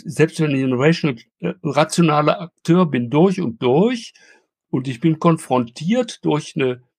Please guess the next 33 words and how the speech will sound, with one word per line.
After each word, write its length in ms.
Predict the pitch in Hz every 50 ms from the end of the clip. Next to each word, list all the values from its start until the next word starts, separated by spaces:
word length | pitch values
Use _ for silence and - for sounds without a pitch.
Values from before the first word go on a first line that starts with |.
| _ _ _ _ _ _ _
neue 460 | - 127 127 143 151 190 226 233 226 175
Situation, 720 | 185 185 180 - 185 175 175 - - 202 185 147 117 -
auch 160 | - 156 156
wenn 120 | 175 180 180
ich 80 | 165 -
die 100 | - 160
vorhergesehen 840 | - 160 156 147 175 240 294 294 240 185 147 123 131 120 107 107 101
hätte, 440 | 95 104 95 - - 90 80 - _ _ _ _ _ _ _ - -
aber 140 | 120 139 -
erst 200 | - 143 - 151
recht, 240 | 156 170 190 185 180
wenn 100 | 175 160
ich 60 | 151 143
sie 100 | 165 170
nicht 200 | 190 247 240 -
vorhergesehen 840 | 226 180 147 131 117 113 107 98 90 85 90 87 90 90 92 -
habe, 320 | - - - - - - - _ _ _ _ _ _ - _ _
dann 480 | - 226 - 135 135 147 175 226 226 - _ _ _ _ _
änderten 460 | - 202 208 233 214 180 160 156 151
sich 180 | 135 151 151 -
natürlich 380 | 170 151 127 - 156 147 123 -
die 100 | 151 -
Parameter 840 | - - 123 110 113 123 135 165 196 220 220 - 226 226 254 294 _ _
in 200 | - 185 170 165
dieser 280 | 147 160 156 139 147 -
Episode 640 | 165 - - 143 120 107 123 120 117 131 156 175 247
und 220 | - - 202 160 143
ich 160 | 123 - 147
würde 320 | 147 151 165 156 160 -
auch 180 | - 139 131 147
als 240 | 156 147 - - - _ _ _ _ _
rationaler 760 | - 123 151 175 - - 190 180 151 139 139 135 131 - -
Akteur 640 | 117 - - - - 123 117 123 151 190 226 233